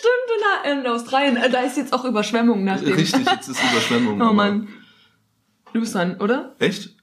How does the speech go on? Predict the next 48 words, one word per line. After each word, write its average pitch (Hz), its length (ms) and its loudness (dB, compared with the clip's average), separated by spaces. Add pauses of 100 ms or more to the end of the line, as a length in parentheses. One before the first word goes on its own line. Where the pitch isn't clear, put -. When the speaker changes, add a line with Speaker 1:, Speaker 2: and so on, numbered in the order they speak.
Speaker 2:
Äh, 240 60 2
Speaker 1:
Oh, 220 440 -2
oder 208 120 2
Speaker 2:
Don-, 160 120 4
Speaker 1:
was? 202 260 -4
Speaker 2:
Don-, 143 240 0
Donald 151 340 0
Speaker 1:
Donald 220 260 4
Speaker 2:
Trump 208 100 -2
Speaker 1:
Trump, 202 220 0
Speaker 2:
fängt 180 240 2
einen 196 120 0
Speaker 1:
ähm, 208 80 2
Speaker 2:
Krieg 170 200 0
mit 156 200 0
Iran 135 420 2
an. 92 280 -4 (280)
Speaker 1:
Ja, 208 280 4
nachdem 214 340 2
er 233 80 4
das 220 160 -2
vor 226 140 -2
vier 226 220 0
Jahren 208 280 4
Obama 196 360 4
in 185 140 -2
die 185 100 -4
Schuhe 185 180 -2
geschoben 185 380 -2
hat, 175 120 -4
dass 175 120 -2
er 160 80 -2
das 202 160 -6
vorhat. 180 260 -4
Voll 120 240 0
Speaker 2:
Man, 110 80 0
Speaker 1:
witzig, 180 140 -4
Speaker 2:
man 120 100 2
Speaker 1:
oder? - 80 -4
Speaker 2:
findet, - 340 0
man 120 140 2
findet 139 300 2
über 123 200 2
alles, 139 240 2
was 117 160 0
er 117 140 4
macht, 107 360 -2
äh, 107 400 2